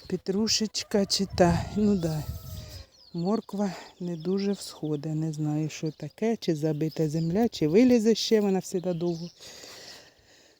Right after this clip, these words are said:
Ну так, працюємо далі. Відкрила я тепличку,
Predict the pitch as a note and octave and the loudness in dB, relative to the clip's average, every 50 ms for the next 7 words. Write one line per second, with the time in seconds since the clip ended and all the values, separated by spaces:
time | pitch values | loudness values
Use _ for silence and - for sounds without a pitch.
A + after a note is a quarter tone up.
0 | _ - - A3 B3+ D4 C#4+ - C#4+ C#4+ C#4+ C4 A3+ - - A3+ G#3+ F#3+ - - | _ -8 -2 2 2 4 4 6 8 8 8 6 4 6 8 8 8 8 10 12
1 | A#3+ C4 C#4 D4 C#4 C4 G#3+ C4+ C#4 D4 C#4 G#3 E3 D3+ - - - - - - | 12 12 12 12 12 12 12 12 12 12 8 6 4 0 -2 -6 -10 -14 -18 -20
2 | - - - _ _ _ _ _ _ _ _ _ _ _ _ _ _ _ - - | -20 -20 -20 _ _ _ _ _ _ _ _ _ _ _ _ _ _ _ -20 -20
3 | - - - - - _ _ _ - G3 F3 - - - G3 F3+ G3+ G#3 G#3 G3 | -20 -20 -20 -20 -20 _ _ _ -12 -12 -12 -12 -10 -8 -4 0 2 4 6 6
4 | F#3+ F#3+ G3 G3 F#3+ - - F#3+ - - G3 G3 G#3+ A3+ - - - - C4+ C4 | 8 8 8 8 6 4 0 -2 2 4 6 8 8 8 6 4 4 10 10 10